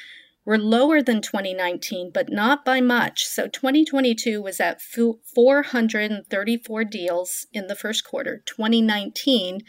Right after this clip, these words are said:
was at four hundred and forty-six deals, so it's only a little bit more. The value of these deals, like you mentioned earlier, are ahead by thirty-six percent. So there are fewer deals, yes, but they are worth more.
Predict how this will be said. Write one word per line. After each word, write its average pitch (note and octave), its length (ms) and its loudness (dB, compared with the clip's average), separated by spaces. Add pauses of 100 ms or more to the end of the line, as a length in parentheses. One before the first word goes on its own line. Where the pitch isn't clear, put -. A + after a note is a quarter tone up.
(300)
was G#3 180 -4
at F#3 240 0
four G3+ 300 -2
hundred G3 320 -4
and F#3 120 -10
forty-six F#3+ 840 -8
deals, - 420 -10
so - 160 -4
it's F#3+ 160 -6
only A#3+ 260 0
a F#3+ 80 -2
little F#3 200 0
bit - 200 -6
more. - 380 -8 (760)
The F#3 140 -8
value C#4+ 480 4
of A3 160 2
these A3 240 -4
deals, F#3 380 -4
like F#3 200 -4
you G#3+ 100 -4
mentioned G3 440 -6
earlier, F3 640 -2
are F#3+ 160 -4
ahead G3 380 -4
by F#3 180 -8 (140)
thirty-six G3+ 720 -6
percent. F#3+ 560 -2
So F#3 200 -4
there F#3+ 280 0
are F#3+ 160 -2
fewer A#3+ 400 0
deals, G#3+ 640 -2
yes, G#3+ 460 0 (420)
but G3 160 -4
they F#3+ 120 -2
are F#3 160 0
worth G#3 400 -6
more. - 360 -6